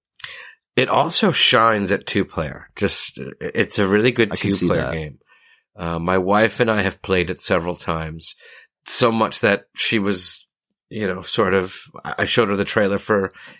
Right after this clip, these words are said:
Speaker 1: Maple Valley and she's like, "Oh, that reminds me of that game. Oh yeah, you should definitely get that game too."
Speaker 2: <laughs>
Speaker 1: So, um, so yeah, so they, it, it's a good two player, but yeah, again, it can scale up to five.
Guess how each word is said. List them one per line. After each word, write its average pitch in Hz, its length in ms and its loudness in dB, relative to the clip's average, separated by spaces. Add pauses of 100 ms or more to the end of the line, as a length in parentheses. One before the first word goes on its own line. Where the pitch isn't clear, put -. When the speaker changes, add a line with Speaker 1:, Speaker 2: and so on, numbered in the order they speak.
Speaker 1:
Maple 101 340 2
Valley 92 320 2
and 85 80 -4
she's 98 200 -4
like, 101 160 -2 (340)
"Oh, 196 220 4
that 175 220 2
reminds 165 360 0
me 160 120 2
of 151 100 2
that 160 220 2
game. 90 260 -2 (260)
Oh 185 120 2
yeah, 175 200 2
you 117 200 2
should 123 180 -2
definitely 123 280 0
get 110 140 0
that 110 180 0
game 104 240 -2
too." 107 200 -2
Speaker 2:
<laughs> - 280 -6
Speaker 1:
So, 101 360 2 (260)
um, 87 500 -4 (920)
so 90 480 0
yeah, 92 400 2
so 107 220 0
they, 113 280 -2
it, - 460 -6
it's - 180 -2
a 101 40 0
good 120 240 0
two 139 200 0
player, 143 280 0
but 123 220 2
yeah, 101 120 -4
again, 107 380 -2
it - 160 -6
can 110 180 -2
scale 110 380 -2
up 104 180 -2
to 107 100 -4
five. 113 500 -6